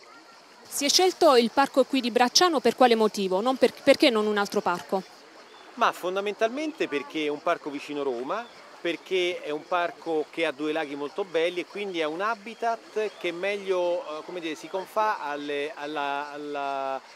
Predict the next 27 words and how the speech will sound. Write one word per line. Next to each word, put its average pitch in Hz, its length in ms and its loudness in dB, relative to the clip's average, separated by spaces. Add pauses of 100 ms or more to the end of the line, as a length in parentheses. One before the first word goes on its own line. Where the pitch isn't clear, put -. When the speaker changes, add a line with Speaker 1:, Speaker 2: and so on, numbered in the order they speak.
(120)
Speaker 2:
alle 143 180 -4
caratteristiche 160 640 -4
delle 135 160 -8
cicogne 143 360 -8
nere. 104 340 -6 (260)
Eh, 123 240 -6
nei 139 180 -6
paraggi 160 420 -2
di 170 100 -8
Roma 196 540 -2 (100)
un 143 140 -14
posto 175 300 -2
come 165 260 -8
questo 156 540 -6 (240)
era 139 240 -2
il 139 80 -6
migliore 143 460 -2
per 127 140 -8
poter 120 260 -8
ospitare, 143 440 -6
per 143 140 -4
dare 190 160 -2
una 185 100 0
nuova 185 200 -2
casa 170 240 -2
alle 127 100 -6
cicogne. 107 400 -10